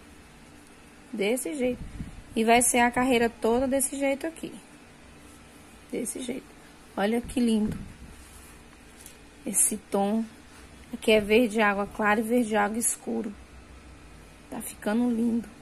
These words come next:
Prontinho, meus amores, ó, cheguei aqui no meu final.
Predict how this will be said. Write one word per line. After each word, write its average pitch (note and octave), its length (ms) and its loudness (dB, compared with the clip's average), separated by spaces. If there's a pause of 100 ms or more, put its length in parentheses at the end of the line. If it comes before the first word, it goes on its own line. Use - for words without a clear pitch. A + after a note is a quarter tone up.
(1900)
Prontinho, C4 540 0
meus G3+ 240 -6
amores, G3+ 460 -4
ó, G#3 180 -2
cheguei G#3 480 -2
aqui A3+ 280 -6
no G3+ 120 -4
meu G3 200 -6
final. G3 720 -4